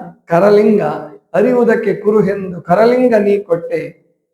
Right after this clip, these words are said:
ಶರಣೆಂಬ ನುಡಿಯ ಛಲ ಮಾಡಿ." ನೋಡಿ, ಮೊದ್ಲೇನ್ ಮಾಡ್ತಿದ್ರು, ನೀವು ನಮಗ್ ಶರಣಾಗಬೇಕು ಅಂತ ಒತ್ತಾಯ ಮಾಡ್ತಿದ್ರು ರಾಜರು, ಶ್ರೀಮಂತರುಗಳು. "ನೀವು ನಮಗ್ ಸ-, ನಮಸ್ಕಾರ ಮಾಡ್ಬೇಕು, ನಾವು ನಿಮ್ಗೆ ನಮಸ್ಕಾರ ಮಾಡಂಗಿಲ್ಲ."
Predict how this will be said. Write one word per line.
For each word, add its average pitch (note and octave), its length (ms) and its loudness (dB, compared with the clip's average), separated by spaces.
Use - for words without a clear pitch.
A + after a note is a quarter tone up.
ಶರಣೆಂಬ B3 640 2
ನುಡಿಯ A3 340 2
ಛಲ G3 300 -2
ಮಾಡಿ." E3 680 -6
ನೋಡಿ, F#3 600 2
ಮೊದ್ಲೇನ್ G#3 460 0
ಮಾಡ್ತಿದ್ರು, G3+ 720 -4
ನೀವು A3 320 4
ನಮಗ್ A#3 300 2
ಶರಣಾಗಬೇಕು A3+ 640 0
ಅಂತ A3+ 180 -14
ಒತ್ತಾಯ A3 300 -6
ಮಾಡ್ತಿದ್ರು G#3+ 420 -10
ರಾಜರು, - 600 -4
ಶ್ರೀಮಂತರುಗಳು. G#3+ 920 0
"ನೀವು G3+ 160 2
ನಮಗ್ G#3+ 260 2
ಸ-, G3+ 180 -2
ನಮಸ್ಕಾರ G#3+ 400 -4
ಮಾಡ್ಬೇಕು, G3 400 -4
ನಾವು G3 180 -4
ನಿಮ್ಗೆ G#3 260 2
ನಮಸ್ಕಾರ G#3 380 -8
ಮಾಡಂಗಿಲ್ಲ." G3+ 420 -10